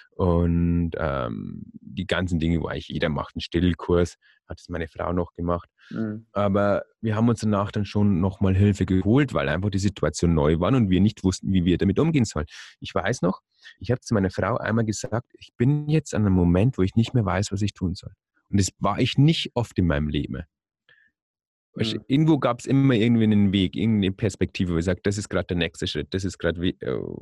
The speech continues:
Speaker 1: selbst wie es mir richtig schlecht ging, als ich Burnout hatte in der Automobilindustrie,
Speaker 2: Ja.
Speaker 1: wusste ich, okay, mein Weg ist nicht das, ich, mein Weg ist die Arbeit mit den Menschen. Dann,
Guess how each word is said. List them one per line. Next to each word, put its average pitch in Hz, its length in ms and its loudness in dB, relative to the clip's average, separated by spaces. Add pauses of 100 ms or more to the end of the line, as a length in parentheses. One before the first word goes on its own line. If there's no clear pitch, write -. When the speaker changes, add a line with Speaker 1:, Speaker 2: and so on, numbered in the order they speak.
(460)
Speaker 1:
selbst 127 360 -4
wie 120 40 0
es 110 60 2
mir 117 140 4
richtig 127 280 -2
schlecht 110 360 -2
ging, 98 160 -2
als 82 140 -4
ich - 160 -6
Burnout 110 380 0
hatte 80 220 -4
in 87 80 0
der 78 100 -2
Automobilindustrie, 90 840 0 (360)
Speaker 2:
Ja. 107 160 -12
Speaker 1:
wusste 123 320 2
ich, 117 80 2
okay, 110 440 2 (600)
mein 98 220 4
Weg 107 200 4
ist 98 140 2
nicht 95 220 2
das, 113 240 0
ich, - 480 -10 (100)
mein 98 220 0
Weg 107 200 4
ist 107 240 0 (160)
die - 100 -2
Arbeit 92 260 0
mit 101 160 2
den 98 100 4
Menschen. 95 400 2
Dann, 62 500 -6